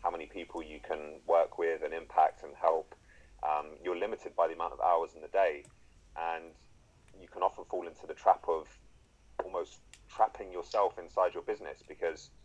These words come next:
you get to a point where you're coaching you know, maybe five, six, seven, eight clients a day, if you're very fortunate, you become very busy,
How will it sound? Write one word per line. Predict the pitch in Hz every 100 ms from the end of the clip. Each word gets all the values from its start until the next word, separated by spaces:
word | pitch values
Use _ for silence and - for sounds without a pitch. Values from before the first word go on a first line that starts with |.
| - - -
you | 90
get | - -
to |
a | 95
point | - 117 92
where | 87
you're | 85 82
coaching | - 98 - 92 85 85 - - - - - - - - -
you | 90
know, | 87 85
maybe | 85 85 85 80 80 -
five, | 95 92 90 -
six, | - 95 -
seven, | 98 87 90 101
eight | 104 -
clients | 101 98 90 -
a | -
day, | 113 104 85 80
if |
you're | 85
very | 95 92
fortunate, | 80 123 - - 82 78 - - - _ -
you | 87
become | - 95
very | 90 87 80
busy, | 117 113 113